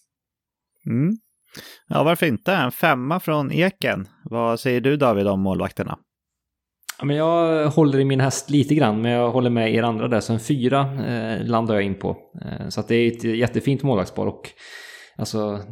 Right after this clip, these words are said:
Speaker 2: det säger väl sig självt att Peter Mrazek såg bra ut i, i Carolinas mål. Eh, jag säger inte att, eh, att Andersen,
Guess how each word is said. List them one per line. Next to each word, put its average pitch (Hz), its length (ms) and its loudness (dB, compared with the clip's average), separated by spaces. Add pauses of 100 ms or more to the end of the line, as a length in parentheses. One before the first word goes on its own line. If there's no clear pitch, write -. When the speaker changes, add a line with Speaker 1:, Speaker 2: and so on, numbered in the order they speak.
Speaker 2:
det 117 60 -2
säger 120 200 2
väl 110 80 0
sig 117 100 -2
självt 123 260 2
att 113 100 0
Peter 113 240 2
Mrazek 113 460 2
såg 113 200 0
bra 123 320 4
ut 98 200 0
i, 101 580 -4
i 98 40 -2
Carolinas 95 480 -2
mål. 95 300 -2 (120)
Eh, 98 340 -6 (220)
jag 110 80 -2
säger 120 140 4
inte 107 140 -2
att, - 220 -4
eh, 107 560 0
att 107 100 -2
Andersen, 104 560 -2